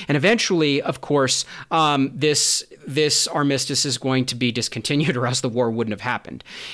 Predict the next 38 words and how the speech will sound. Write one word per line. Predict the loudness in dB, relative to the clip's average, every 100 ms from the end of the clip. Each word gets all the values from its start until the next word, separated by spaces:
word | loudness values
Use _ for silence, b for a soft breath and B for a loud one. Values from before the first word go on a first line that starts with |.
| -2
And | 0
again, | 2 2 2
from | 2 2
our | 2
source | 4 4 4
here, | 2 4 2
uh, | 2 0
Mexican | 0 -2 -2 0
history | 0 0 -2
dot | 0
org, | 2 2 2 0
the |
War | 2 4 4
Department | 0 -2 0 0 -2 0
did | 0 2
not | 2 2
choose | 0 0 -2
to | -2
continue | -2 2 2 2
the | 4
ars-, | 2 0
d-, | -4 -6 -6 -6
d-, | -6 -10 -8
choose | -2 0 0
to | 0
continue | -2 0 0
the | 2
armistice. | 2 0 -4 -6 -10 B B B
But | -2
on |
the | 2
thirteenth | 2 4 0
of | 2
October, | 0 0 0 0 2 0 -2 B B
uh, | 0 0
directed | 2 0 0 -2
General | 0 0 0
Taylor, | 0 2 2 2